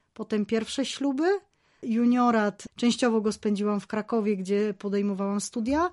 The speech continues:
specjalistyczne i teologiczne. No i w pewnym momencie, jeszcze będąc w junioracie, e, siostry zadecydowały, że jest potrzeba tutaj na placówce w Rzeszowie pomocy, więc, e,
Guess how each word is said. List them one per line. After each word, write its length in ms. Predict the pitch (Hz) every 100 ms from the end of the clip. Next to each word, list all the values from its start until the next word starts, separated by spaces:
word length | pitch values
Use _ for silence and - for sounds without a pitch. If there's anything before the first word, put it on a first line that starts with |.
| - _
specjalistyczne 1040 | - 233 - 226 226 - 247 - - 233
i 120 | 240
teologiczne. 680 | 196 220 233 254 294 - 349 381 - _ - _ 285
No 140 | 320
i 60 | 302
w 40 |
pewnym 300 | 311 277 277
momencie, 580 | 269 254 254 - 240 233
jeszcze 260 | 226 -
będąc 300 | 220 226 226
w 40 | 202
junioracie, 720 | 226 226 233 233 226 220 214 - _ -
e, 80 | 208
siostry 360 | 226 202 214
zadecydowały, 760 | 208 196 196 202 202 202 208 202
że 340 | 175 190 196 190 _ 226
jest 200 | 233 -
potrzeba 360 | 220 226 208
tutaj 260 | 202 196 190
na 120 | 190
placówce 420 | 190 190 185 202
w 40 | 196
Rzeszowie 520 | 240 - 247 247 233 - -
pomocy, 500 | 233 226 220 - 196
więc, 360 | 196 190 -
e, 420 | 202 190 190 190